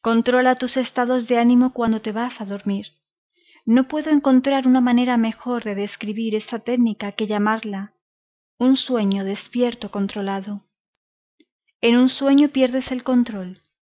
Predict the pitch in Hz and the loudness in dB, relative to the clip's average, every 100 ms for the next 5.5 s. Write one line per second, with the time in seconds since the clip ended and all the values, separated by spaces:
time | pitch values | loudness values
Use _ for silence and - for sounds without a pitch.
0 | _ _ - 240 233 226 226 254 262 277 | _ _ 0 4 6 4 4 4 4 0
1 | 269 - 254 - 269 226 196 208 214 - | -6 -6 -8 -4 -6 -4 -6 -6 -10 -4
2 | 233 220 214 - 247 262 - 277 262 226 | 0 0 -2 2 4 4 0 2 4 4
3 | 202 208 - 240 233 214 196 214 208 220 | -2 -8 -4 -4 -2 -8 -4 0 0 0
4 | 254 269 285 247 185 190 196 190 196 196 | -4 0 2 2 0 -4 -8 -6 -4 -4
5 | - 196 190 202 196 | -4 -6 -6 -6 -10